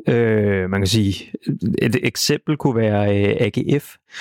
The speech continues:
altså, som har haft et D N A om, at de simpelthen har haft så svært ved at, altså, de har haft store drømme, men, men det der med at få trukket sværdet ud af stenen, det har ligesom været sådan et D N A, som har forplantet sig i hele klubben,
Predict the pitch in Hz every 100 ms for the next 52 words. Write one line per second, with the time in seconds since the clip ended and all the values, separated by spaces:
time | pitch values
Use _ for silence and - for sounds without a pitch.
0 | - - 139 110 104 117 107 113 131 143
1 | 131 117 117 123 117 117 - 113 127 120
2 | 113 113 120 123 123 110 120 120 - 113
3 | _ - - - _ _ _ - - -
4 | 117 113 - - 151 160 123 117 139 156
5 | 127 120 123 117 131 131 123 127 117 139
6 | - 135 117 127 - 151 123 143 135 131
7 | - 143 143 135 131 143 131 131 131 -
8 | 123 127 127 127 120 131 - - - 143
9 | 120 127 - 127